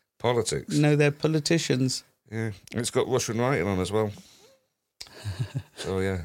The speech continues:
Speaker 1: uh, yeah, very controversial.
Speaker 2: <laughs> Dude,
Speaker 1: Yeah.
Speaker 2: it is actually, Pablo.
Speaker 1: What else did I get?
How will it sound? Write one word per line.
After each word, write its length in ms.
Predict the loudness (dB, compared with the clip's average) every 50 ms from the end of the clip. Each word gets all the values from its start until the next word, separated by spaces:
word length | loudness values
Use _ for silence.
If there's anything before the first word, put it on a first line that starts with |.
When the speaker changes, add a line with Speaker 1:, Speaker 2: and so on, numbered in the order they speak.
| -10 -10 -10
Speaker 1:
uh, 100 | -10 -8 -4
yeah, 200 | -2 0 0 0
very 260 | 0 0 0 0 0
controversial. 840 | -2 -4 -4 -4 -4 -2 -4 -2 -2 -2 -2 -2 -4 -8 -10 -12 -14 -16 _ -12
Speaker 2:
<laughs> 1040 | -12 -6 -4 -4 -4 -4 -6 _ _ _ _ _ _ -14 -12 -12 -12 -12 -14 -10 -6
Dude, 220 | -4 0 0 2 2
Speaker 1:
Yeah. 140 | 2 0 -2 -2 -6 -8 -6 -2
Speaker 2:
it 180 | 0 0 2 2
is 260 | 2 4 4 4 4
actually, 380 | 2 2 2 0 0 0 0 0
Pablo. 520 | 0 0 0 0 0 0 0 2 0 0 -4 -8 -20 -18 -10
Speaker 1:
What 120 | -6 -4 -4
else 120 | -4 -4
did 120 | -6 -6 -6
I 40 |
get? 220 | -6 -6 -6 -6